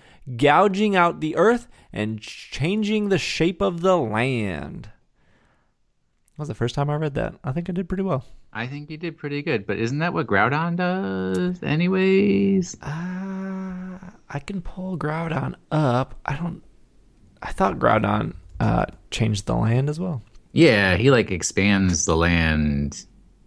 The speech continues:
Speaker 2: with his buddy Volcanion. They go out and have parties. Yay! I don't know.
Speaker 1: Uh,
Speaker 2: I,
Speaker 1: Groudon
Speaker 2: I
Speaker 1: is, it is said that it is the creator of land in the Pokemon world, bearing immense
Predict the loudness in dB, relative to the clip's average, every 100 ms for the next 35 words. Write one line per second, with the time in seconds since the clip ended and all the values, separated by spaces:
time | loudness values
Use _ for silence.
0 | _ 2 4 4 2 0 2 4 6 6
1 | 6 6 4 6 6 6 6 4 4 2
2 | 2 0 -2 -2 2 2 4 2 0 -6
3 | -6 -6 -8 -14 -8 0 0 0 -2 -2
4 | -2 -2 -4 -4 -4 -6 0 4 6 4
5 | 4 2 2 2 2 2 0 -4 -8 -16
6 | -20 _ -20 -20 _ _ _ -20 -20 -20
7 | -20 -20 -20 -20 -20 _ _ _ -2 2
8 | 4 2 -2 0 4 6 8 8 8 6
9 | 6 4 4 6 4 4 2 2 0 -4
10 | -2 2 4 6 6 6 6 6 4 2
11 | 0 4 6 6 6 4 4 2 2 2
12 | 2 2 4 4 4 4 2 2 2 -2
13 | -2 0 2 2